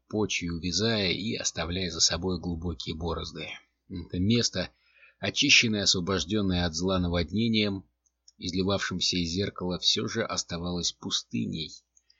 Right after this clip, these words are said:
как некогда разъеденной заразой, а теперь высохшей до скелета тела.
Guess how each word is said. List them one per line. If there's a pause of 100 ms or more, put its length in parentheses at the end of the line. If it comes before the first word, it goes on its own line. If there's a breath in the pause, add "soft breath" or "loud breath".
(140 soft breath)
как
некогда (200)
разъеденной
заразой,
а
теперь
высохшей
до
скелета (120)
тела.